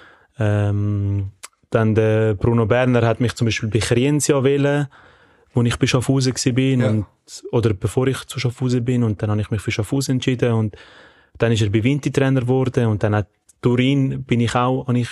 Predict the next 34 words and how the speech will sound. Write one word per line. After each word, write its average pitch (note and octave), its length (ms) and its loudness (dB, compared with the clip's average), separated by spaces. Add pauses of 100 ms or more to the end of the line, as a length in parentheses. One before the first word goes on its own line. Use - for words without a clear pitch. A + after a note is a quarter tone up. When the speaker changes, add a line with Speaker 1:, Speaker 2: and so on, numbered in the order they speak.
(220)
Speaker 1:
können B2 180 2
wieder B2 180 2
in B2 60 0
die - 80 -6
Super C3 260 0
League B2 140 2
Speaker 2:
Mhm. B2 80 2
Speaker 1:
kommen B2+ 280 2
oder A2 160 2 (340)
durch, A2 260 -2
durch, - 600 -6
durch A2+ 180 -2
seine, A#2+ 520 0 (260)
durch - 180 -8
sein C3 240 -2
Bemühen C3 440 2
quasi. C#3 400 0 (1040)
Und, A2 320 2
ähm, G#2 640 0 (760)
ja, B2+ 180 2
es B2+ 120 0
gibt - 200 -2
schon D#3 300 2
auch E3 80 4
immer E3 260 2
wieder D3+ 140 2
so D3+ 140 0
kleine D3+ 260 2
Geschichten, B2 380 0
aber G#2 160 2
jetzt B2 180 0
eine, C3 280 2
wo B2 80 2
ich - 320 -2